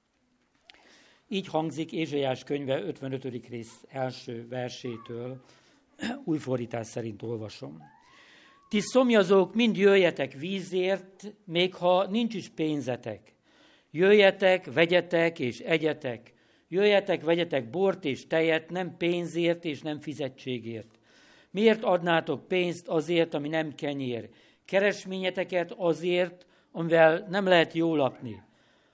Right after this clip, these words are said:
Hallgassatok csak rám, és jó ételt fogtok enni, élvezni fogjátok a kövér falatokat. Figyeljetek rám, jöjjetek hozzám, hallgassatok rám, és élni fogtok.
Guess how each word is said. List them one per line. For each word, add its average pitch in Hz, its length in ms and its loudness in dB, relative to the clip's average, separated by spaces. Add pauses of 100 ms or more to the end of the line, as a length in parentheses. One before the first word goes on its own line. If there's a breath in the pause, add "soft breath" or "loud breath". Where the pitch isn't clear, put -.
(160)
Hallgassatok 196 720 2
csak 143 240 -8
rám, 160 340 -2
és 139 300 -6
jó 202 260 4
ételt 170 420 4
fogtok 160 400 -6
enni, 135 380 -4
élvezni 185 560 4
fogjátok 151 540 -2
a 135 80 -6
kövér 170 360 -4
falatokat. 127 760 -8 (680 soft breath)
Figyeljetek 202 640 6
rám, 196 580 2 (120)
jöjjetek 185 560 6
hozzám, 131 600 -2
hallgassatok 196 880 0
rám, 175 220 -2
és 170 180 -6
élni 190 440 -2
fogtok. 131 600 -10